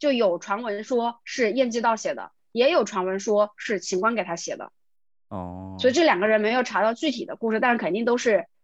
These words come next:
Speaker 1: 民间谣传，就是见过面，然后应该也是知己。
Speaker 2: 至少是他跟李师师有过一面之缘呐。
Speaker 1: 对，对，所以就是这两个人跟他的故事就比较浅。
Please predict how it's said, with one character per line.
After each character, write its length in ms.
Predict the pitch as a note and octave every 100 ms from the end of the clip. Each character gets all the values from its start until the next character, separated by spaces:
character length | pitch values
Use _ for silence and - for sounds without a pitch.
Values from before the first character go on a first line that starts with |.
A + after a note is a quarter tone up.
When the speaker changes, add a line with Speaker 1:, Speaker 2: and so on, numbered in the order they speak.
| _ _
Speaker 1:
民 260 | - G#3+ A#3
间 160 | B3+
谣 160 | A#3 F3+
传， 120 | G3+
就 60 | G#3+
是 80 | G#3+
见 180 | C4
过 80 | B3
面， 260 | A#3+ C4 G#3+
然 140 | E3+
后 140 | G3 G3+
应 80 |
该 100 | B3
也 160 | C4 F#3
是 140 | -
知 220 | G3+ C#4+ D4+
己。 280 | G#3+ - _ _ _ _ _ _
Speaker 2:
至 200 | - A#3+
少 180 | F#3+ B2+
是 220 | A#2+ F3
他 180 | D3+ F3
跟 380 | D#3+ E3 E3+ E3 _ _
李 120 | A2
师 160 | G#2 C3
师 320 | - C#3+ C#3 - _ _
有 180 | A#2+ G#2
过 460 | A#2+ F3+ D3+ A#2 - _ _
一 120 | - C#3
面 260 | G#3 F3
之 200 | C#3 F3
缘 280 | E3+ G#2+ F2
呐。 260 | C3 G2 - _ _ _
Speaker 1:
对， 260 | C#4 A#3+ - _ _ _ _ _ _ _ _ _
对， 340 | B3+ A#3+ F3 F#3+ _ _ _
所 220 | - B3+
以 40 |
就 120 | B3
是 160 | C#4+ C4+
这 180 | - D#4
两 160 | A3+
个 80 | E3
人 160 | F#3 F3+
跟 140 | G3+
他 120 | G3+
的 120 | G3 G3
故 160 | G3+
事 120 | G3
就 120 | F3+ G3
比 120 | F#3+
较 160 | G3
浅。 380 | G3+ - F#3+ -